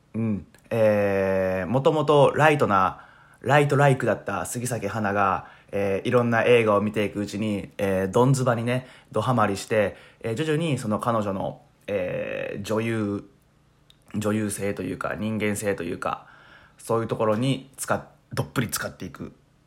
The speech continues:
こんな言い回しでいいんですかね。まあ、写真集とか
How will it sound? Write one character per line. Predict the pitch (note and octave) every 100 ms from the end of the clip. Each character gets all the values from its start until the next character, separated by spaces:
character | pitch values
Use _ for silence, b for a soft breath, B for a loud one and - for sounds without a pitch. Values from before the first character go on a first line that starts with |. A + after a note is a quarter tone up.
| _ _ -
こ | G2+
ん |
な | G#2+
言 | A#2+
い |
回 | A#2 A#2
し |
で | - A2 -
い |
い | G#2+
ん |
で | -
す | -
か |
ね。 | - F#2 b b
ま | C#3
あ、 |
写 | C#3
真 | C#3 D3
集 | C#3 A2
と | G2 F#2+
か | G2 - -